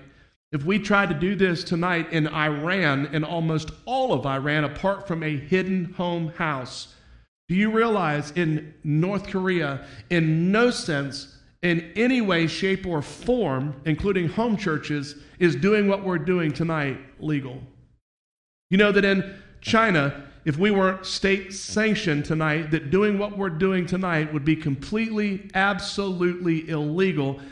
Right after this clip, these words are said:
And I can forward you the videos of church services every week that are shut down. The leadership is arrested, and they bulldoze churches every single week in China.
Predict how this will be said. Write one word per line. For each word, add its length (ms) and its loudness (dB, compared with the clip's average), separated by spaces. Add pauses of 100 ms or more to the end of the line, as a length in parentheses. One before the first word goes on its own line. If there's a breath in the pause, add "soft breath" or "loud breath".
(200 loud breath)
And 120 -4
I 120 0
can 340 0
forward 400 -2
you 80 -2
the 100 -2
videos 600 0
of 180 -8
church 300 -6
services 600 -4
every 300 -2
week 440 2 (320 loud breath)
that 120 4
are 100 2
shut 420 -2
down. 400 -2 (300 loud breath)
The 100 -4
leadership 640 0
is 100 -4
arrested, 680 -2
and 160 0
they 100 2
bulldoze 520 -4
churches 640 -4
every 500 -4
single 520 -4
week 640 -2
in 180 -2
China. 380 -8